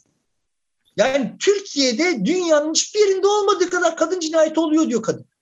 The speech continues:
Ya kardeşim öyle değil bak. Yani senin Türkiye hakkındaki o biçimsiz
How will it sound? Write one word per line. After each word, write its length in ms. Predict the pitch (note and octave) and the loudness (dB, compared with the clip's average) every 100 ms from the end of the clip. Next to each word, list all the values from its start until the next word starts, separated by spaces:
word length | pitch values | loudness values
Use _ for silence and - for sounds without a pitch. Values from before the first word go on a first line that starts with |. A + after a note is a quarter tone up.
| _ - | _ 0
Ya 240 | C4 B3 | 0 0
kardeşim 540 | - C4+ C#4+ E4 A3+ A3+ | 0 -2 0 -4 -4 -4
öyle 360 | G3 D4+ F4 G#3+ | 0 2 2 2
değil 320 | B3 D#4 F3 | 2 2 0
bak. 160 | B2+ - _ _ _ _ _ _ _ - | -4 -12 _ _ _ _ _ _ _ -2
Yani 260 | A3 B3 | 0 0
senin 540 | A3 - D#4+ D#4 C#4+ - _ _ _ _ - | 0 0 2 2 -2 -8 _ _ _ _ -2
Türkiye 360 | F4+ - F#4 | -2 0 2
hakkındaki 720 | C4+ C4 B3 A#3 A3 D#4+ D#4+ - - | 2 0 -2 -2 -2 -6 -6 -14 -4
o 160 | A3 F#3 | -2 0
biçimsiz 800 | - F4+ F4 - F#3+ G3 - | 0 0 0 0 -2 -6 -10